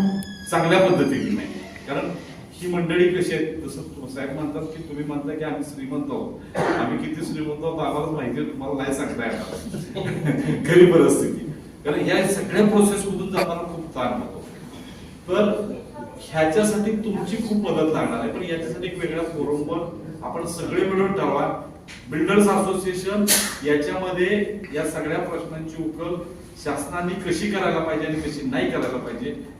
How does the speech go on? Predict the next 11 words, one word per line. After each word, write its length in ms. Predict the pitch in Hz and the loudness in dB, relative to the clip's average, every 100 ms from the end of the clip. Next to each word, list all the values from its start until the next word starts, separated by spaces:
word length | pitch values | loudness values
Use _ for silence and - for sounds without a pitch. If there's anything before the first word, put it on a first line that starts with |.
| 123 | -4
याचं 240 | 127 180 160 | -2 -2 0
देतो. 360 | 156 - 143 - - - | 0 2 -2 -4 -10 -6
याचं 380 | 127 151 190 196 | 0 4 4 2
कव्हरेज 840 | 196 190 175 165 196 208 - - | -2 0 2 4 4 4 0 -2
साताऱ्यातून 840 | 156 151 151 180 180 185 185 208 196 202 - - | 0 0 0 0 -2 -2 0 0 0 -2 -10 -8
आमच्या 260 | 139 143 160 | -4 -2 -2
ठोके 320 | 156 147 147 | -2 -2 -2
साहेबांच्या 540 | 156 160 156 156 170 170 | -2 0 0 -2 -2 -4
बिल्डर्स 400 | 160 135 147 143 | -4 -2 -2 -2
असोसिएशनच्या 540 | 147 147 143 147 147 | -6 -6 -6 0 0
नेतृत्वाखाली 1080 | 139 135 - 147 135 - 123 143 151 - | 0 -4 -4 -2 -2 -4 -6 -2 -2 -4